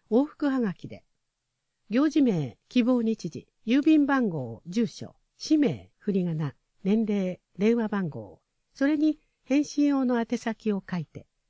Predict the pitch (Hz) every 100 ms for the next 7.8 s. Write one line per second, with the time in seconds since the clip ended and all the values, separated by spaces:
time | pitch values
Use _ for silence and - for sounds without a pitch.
0 | _ _ _ _ - 339 339 - 240 285
1 | 269 233 196 196 262 - 247 - - -
2 | - 226 220 202 214 _ _ 220 302 262
3 | - 220 226 233 - 117 107 _ _ _
4 | _ _ _ _ _ 277 320 277 180 -
5 | _ _ 302 320 233 - 269 294 294 -
6 | 156 123 - 262 311 302 302 254 220 220
7 | 233 - 165 147 - - 123 120